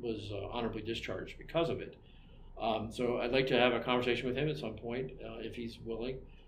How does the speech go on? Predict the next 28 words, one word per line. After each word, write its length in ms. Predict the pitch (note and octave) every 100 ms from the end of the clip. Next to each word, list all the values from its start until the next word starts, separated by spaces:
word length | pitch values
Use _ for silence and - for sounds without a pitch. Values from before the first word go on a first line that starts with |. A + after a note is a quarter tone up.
| - - -
uh, 80 | G#2
to, 160 | - B2 -
to 260 | - A#2+ A#2
talk 280 | - B2+ B2
about 440 | A#2+ A#2+ A#2 A#2
his 120 | A#2+ A#2+
experience, 680 | - B2+ B2+ A#2+ A#2 - - - - - - - - - - - -
um, 160 | A2+
being 220 | A2+ A#2+ A#2+
diagnosed 500 | A#2+ A#2+ A#2+ A#2+ A#2+
in 120 | B2
the 60 |
military. 600 | A#2 C#3 - - F2+ - - - - -
So, 200 | G2 G2 - - - - - - -
um, 60 | - - - - - - - - - - -
all 120 | E3
right. 260 | G#3 E3 - - - - - - - - -
Do 140 | C3+
we 100 | C3+
have 180 | D3 D#3
anything 420 | E3 D#3+ D#3 E3+
else 320 | F3 D#3+ F3 -
to 100 | D#3+
talk 280 | E3+ E3+
about 360 | F#3 E3+ F3 E3+
school 600 | - - F3+ F#3 F#3+ F#3
and 140 | D#3 D3+
sports-wise? 1160 | D3+ F3+ G3 G3 F3+ G3 G#3 A3+ A#3 A3+ -